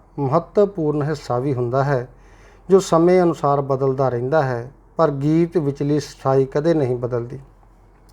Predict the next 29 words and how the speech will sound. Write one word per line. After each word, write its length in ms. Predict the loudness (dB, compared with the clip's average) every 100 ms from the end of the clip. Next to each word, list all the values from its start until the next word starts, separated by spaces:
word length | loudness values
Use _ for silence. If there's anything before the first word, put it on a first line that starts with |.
| -20 -20 -20 -20 -20 -20 -8 2
ਤੂੰ 160 | 2
ਕਦੇ 280 | 4 8 8
ਨਹੀਂ 400 | 8 6 4 2
ਬਦਲੇਂਗਾ 520 | 0 0 0 0 0
ਕੁਮਾਰ, 480 | -2 -2 0 0 0
ਤੂੰ 200 | -2 -6
ਸਦਾ 280 | -4 2 2
ਸਥਾਈ 440 | 0 -2 0 2
ਰਹੇਂਗਾ।" 500 | 2 -2 -4 -6 -8 -14 -4
ਵਿਵੇਕ 460 | 0 2 4 2 0
ਚਲਾਕੀ 440 | 0 0 -2 -4 -2
ਵਰਤ 340 | -2 -4 -6
ਕੇ 240 | -2 -2 -4 -8
ਕੁਮਾਰ 400 | -2 2 4 2
ਦੀ 120 | 0
ਦਲੀਲ 420 | 0 2 4 4 2
ਨਾਲ 220 | 0 0
ਹੀ 180 | -4 -6
ਉਹਨੂੰ 460 | -4 -2 -2 -4 -10 _ _ -20 -20 -20 -2
ਮਾਤ 320 | 2 6 4 2
ਦੇਣ 280 | 0 0
ਦੀ 140 | 0 -4
ਕੋਸ਼ਿਸ਼ 380 | -6 -8 -8 -8
ਕਰਦਾ 400 | -6 -4 -2 -2
ਹੈ, 280 | -4 -8 -16 _ -4
ਪਰ 160 | -2
ਕੁਮਾਰ 500 | 0 0 2 4 2
ਹੱਸ 380 | 0 -2 -4 -6
ਕੇ 320 | -2 -2 -2